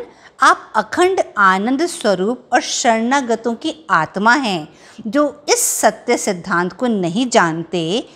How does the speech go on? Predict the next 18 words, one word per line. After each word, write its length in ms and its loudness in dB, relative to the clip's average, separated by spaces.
उन्हें 280 2
संसार 600 2
में 180 -2
भला 300 0
कौन 400 2
सी 180 -2
चीज़ 400 -4
है 220 -4
जो 180 2
सुख 300 -6
दे 200 0
सकती 460 -2
है? 180 2
क्योंकि 300 2
संसार 540 0
की 160 -4
सभी 420 -2
वस्तुएं 520 -2